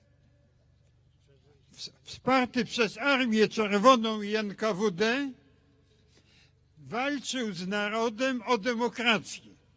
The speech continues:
Gdy, gdy wymordowano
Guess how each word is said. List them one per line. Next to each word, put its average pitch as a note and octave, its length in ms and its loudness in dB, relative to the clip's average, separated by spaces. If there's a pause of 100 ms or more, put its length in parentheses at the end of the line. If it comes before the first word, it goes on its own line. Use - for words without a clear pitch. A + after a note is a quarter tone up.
(1800)
Gdy, A#3+ 580 -4 (1400)
gdy F3 680 -6 (1900)
wymordowano G3 1300 -2